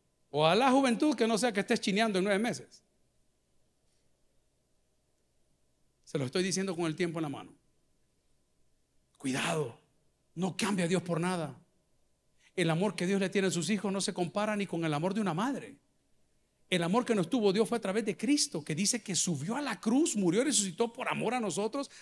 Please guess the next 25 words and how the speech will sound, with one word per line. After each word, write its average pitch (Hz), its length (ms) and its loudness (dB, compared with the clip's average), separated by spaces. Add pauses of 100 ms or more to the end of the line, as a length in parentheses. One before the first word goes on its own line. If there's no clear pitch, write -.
¿Alguien 170 260 0
dice 208 200 4
amén 156 200 0
esa 196 180 0
palabra 202 320 -2
el 202 60 -2
día 208 180 0
de 202 80 4
hoy? 240 220 4 (300)
No 170 100 2
me 220 180 6
cambie 226 280 6
a 196 40 8
Dios 208 160 10
por 185 220 6
nadie. 349 480 2 (300)
No, 185 160 8
señor. 302 680 10 (160)
Usted 339 220 10
es - 60 12
una 262 180 12
persona 254 360 10
de 247 80 12
principio. 294 540 8 (260)
Ay, 349 340 12